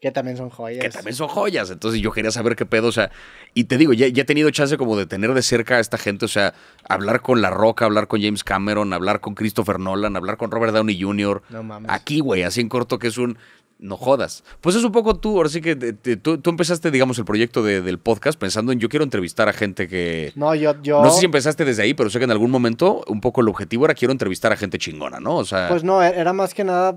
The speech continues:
Speaker 1: yo, yo empecé el podcast porque empiezo con mi blog escrito, me doy cuenta que nadie me lee, después empiezo a hacer como videos de opinión, empiezo a construir una audiencia, pues, relativamente pequeña, y luego hago un proyecto en Nuevo León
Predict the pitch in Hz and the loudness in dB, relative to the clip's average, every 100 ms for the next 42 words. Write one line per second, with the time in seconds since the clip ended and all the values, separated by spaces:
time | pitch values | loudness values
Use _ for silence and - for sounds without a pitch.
0 | 160 160 170 151 156 180 196 190 185 - | -4 -4 -4 -4 -6 -6 -6 -4 -4 -4
1 | 196 - _ 170 147 151 139 127 151 151 | -10 -10 _ -8 -6 -4 -4 -2 -4 -4
2 | 185 175 147 143 147 - 190 196 185 156 | -4 -2 0 0 0 0 -2 0 -2 -2
3 | 151 160 156 147 139 143 139 147 185 - | -2 -6 -6 -4 -2 -2 -2 0 0 0
4 | 156 151 151 147 151 - 151 139 131 135 | -6 -6 -6 -6 -6 -6 -6 -4 -2 0
5 | 143 139 135 127 120 113 120 127 160 208 | 0 -2 -6 -6 -6 -8 -6 -2 -2 -2
6 | - _ _ - - _ 139 135 143 160 | -10 _ _ -20 -20 _ -2 2 4 4
7 | 160 147 156 151 143 143 135 151 143 135 | 4 4 6 6 6 4 4 4 6 2
8 | - 143 143 156 139 143 139 139 143 151 | -2 -8 -8 -14 -2 0 2 2 2 0
9 | 143 156 147 170 180 185 151 156 170 180 | -2 -4 -2 0 2 4 6 8 8 6
10 | 180 180 160 151 - 160 151 139 131 139 | 4 4 6 4 0 0 2 4 4 2
11 | 143 | 0